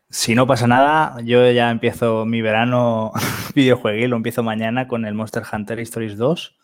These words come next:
a darle muy, muy fuerte, porque, eh, en dos semanitas llega la expansión de Genshin Impact, que se ha, ha, ha habido hoy el evento,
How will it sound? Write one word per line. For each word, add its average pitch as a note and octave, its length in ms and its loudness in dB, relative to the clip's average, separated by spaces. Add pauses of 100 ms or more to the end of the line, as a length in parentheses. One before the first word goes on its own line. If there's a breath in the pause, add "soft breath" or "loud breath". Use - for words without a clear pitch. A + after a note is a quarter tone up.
(1160 soft breath)
a A#2+ 180 -2
darle A2+ 260 4
muy, A2+ 180 2
muy A2+ 160 2
fuerte, A#2+ 560 -2 (560)
porque, C#3+ 540 2 (320)
eh, G#2 960 -2 (100)
en A#2 220 -6
dos A#2 140 2
semanitas B2+ 720 2
llega A2 240 2
la A2 60 2
expansión A2 920 -2
de A2 140 -4
Genshin A2 320 -4
Impact, C3+ 400 -2
que G#2+ 100 -4
se - 140 -2
ha, G#2+ 100 4
ha, G#2+ 400 0
ha A2+ 40 0
habido A2 300 0
hoy A2 180 0
el G#2+ 160 0
evento, A#2 520 -2